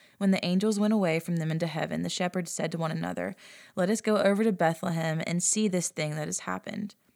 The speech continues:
which the Lord has made known to us." And they went with haste,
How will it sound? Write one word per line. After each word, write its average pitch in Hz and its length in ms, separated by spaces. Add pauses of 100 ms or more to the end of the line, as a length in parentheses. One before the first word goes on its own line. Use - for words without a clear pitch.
(180)
which 185 160
the 170 100
Lord 160 400
has 160 160
made 156 200
known 160 220
to - 200
us." - 400
And 185 160
they 170 100
went 170 260
with 175 120
haste, 202 560